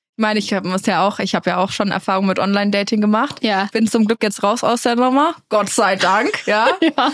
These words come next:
Speaker 1: Und hab meinen Freund tatsächlich auch nicht über, äh, Online-Dating, also Tinder, Bumble oder sonst irgendwas ge-, äh, äh, kennengelernt. Aber, ähm,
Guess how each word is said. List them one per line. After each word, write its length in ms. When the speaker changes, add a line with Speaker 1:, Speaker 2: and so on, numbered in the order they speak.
Speaker 1:
Und 180
hab 140
meinen 160
Freund 240
tatsächlich 380
auch 100
nicht 240
über, 480
äh, 200
Online-Dating, 680
also 140
Tinder, 300
Bumble 260
oder 160
sonst 240
irgendwas 280
ge-, 240
äh, 760
äh, 60
kennengelernt. 600
Aber, 480
ähm, 340